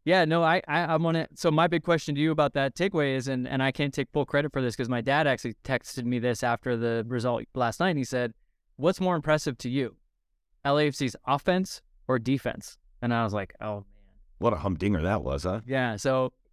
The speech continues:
Speaker 1: I'm gonna, I'm gonna punt, and I'm gonna throw it to you. What's more <laughs> impressive, the de-, defense or offense?
Speaker 2: I ca-, I think beca-, historically, you know, L A F C is not, even, even though they have been a good defensive team, you don't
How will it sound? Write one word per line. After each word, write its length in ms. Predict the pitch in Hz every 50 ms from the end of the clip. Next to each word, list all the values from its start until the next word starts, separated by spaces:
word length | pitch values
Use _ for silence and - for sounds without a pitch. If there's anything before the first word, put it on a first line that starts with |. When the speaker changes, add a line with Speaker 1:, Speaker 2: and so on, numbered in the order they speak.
| _ _ -
Speaker 1:
I'm 180 | 139 135 147
gonna, 280 | 147 147 147 143 139 135 - _ _ _
I'm 120 | - 135 135
gonna 140 | 139 143 135
punt, 520 | - - 147 151 135 127 127 - - - _ _ _ _ _ -
and 80 | 127
I'm 60 | 123
gonna 120 | 123 123 120
throw 160 | - 135 135
it 80 | 127 -
to 80 | - 123
you. 340 | 139 151 127 117 110 107 - _ _ _ _ _ _ _ _ _ _ _ _ _ _
What's 220 | 147 135 131 -
more 140 | 139 147 143
<laughs> 40 | -
impressive, 560 | 180 156 131 170 156 160 - - 120 117 104 _ 131 - _ _ _ _ _ _ _ _ _ _ -
the 80 | 135 131
de-, 180 | 131 139 - - -
defense 440 | 135 139 131 - 143 139 156 170 -
or 140 | 135 135 127
offense? 500 | 123 123 117 - 120 113 110 - - - _ _ _ _ _ _ - _ _ _ _ _ _ _ _ - _
Speaker 2:
I 100 | - 113
ca-, 180 | - - 120 - - _ _ - _ _ - _ - - _ _ - - _ _ _ - _ _ _ _ _ _ _ -
I 80 | 117
think 340 | 120 - 220 - - - 127 - -
beca-, 340 | - 131 113 - - - 127 - - _ _ _
historically, 800 | - 104 131 117 - - - 147 135 143 143 127 101 131 131 127
you 100 | 120 117
know, 200 | 113 110 107 107
L 180 | 90 107 110 113
A 60 | 110
F 80 | 101
C 180 | - - 117 107
is 80 | 101 104
not, 220 | 113 110 107 - _ _ -
even, 240 | 120 104 104 104 101 -
even 200 | 127 135 139 143
though 100 | 127 113
they 80 | 110
have 160 | 107 120 123 110
been 140 | 120 110
a 40 | 107
good 140 | 98 104 98
defensive 460 | 92 98 - - 95 90 - 98 85
team, 200 | - 101 95 92
you 60 | 104
don't 160 | 113 123 101